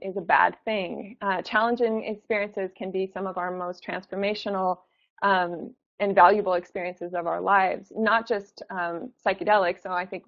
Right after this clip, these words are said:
you know, many of us, when we look back on our lives and we look at the experiences that really were experiences of growth and transformation for us, they often were the, the challenging ones, the ones where we overcame some sort of obstacle.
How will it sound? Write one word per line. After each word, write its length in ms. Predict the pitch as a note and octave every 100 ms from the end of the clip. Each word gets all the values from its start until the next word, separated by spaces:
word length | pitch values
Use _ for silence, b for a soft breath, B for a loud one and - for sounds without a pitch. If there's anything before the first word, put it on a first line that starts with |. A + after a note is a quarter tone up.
| - -
you 180 | F#3
know, 140 | F3+ F3+
many 260 | G#3 A3+ A3+
of 100 | G3
us, 160 | F#3+
when 100 | F#3+
we 100 | F#3
look 220 | F#3+ A3 -
back 240 | G3 G3
on 100 | F3+
our 160 | F3 F3+
lives 460 | F#3+ G3 G3 F3+ - _ _
and 80 | G3
we 80 | G3 F#3+
look 240 | G3 G#3
at 180 | G3 G3
the 100 | F#3
experiences 840 | F3+ - A3 G#3 G3 F#3+ F3+ E3+
that 180 | - E3+
really 440 | E3 F#3 G3+ G3+ F#3+
were 400 | F3+ F3 E3+ E3
experiences 680 | F#3+ - G3 F#3 F#3+ F3
of 100 | F3 - F3+
growth 360 | F#3+ F#3+ F#3+ -
and 120 | F#3
transformation 680 | - F3 G3 G3 G#3+ B3+ A#3
for 120 | A3+
us, 140 | F#3+ G3+
they 140 | -
often 420 | - G3 - G3+ G3+
were 300 | B3 A3+ G3
the, 240 | F#3+ F#3 E3 _ _ -
the 80 | G#3+
challenging 640 | - G#3 G#3 G#3 G3 F3+
ones, 340 | F3 D#3 F#3
the 100 | F#3
ones 240 | F#3 F#3+ F#3
where 160 | F#3
we 160 | F3+ F3+
overcame 600 | F#3 F#3 - G3+ F#3 F3+
some 180 | - F3+
sort 220 | - G3
of 100 | F3
obstacle. 720 | - - - G3 - - -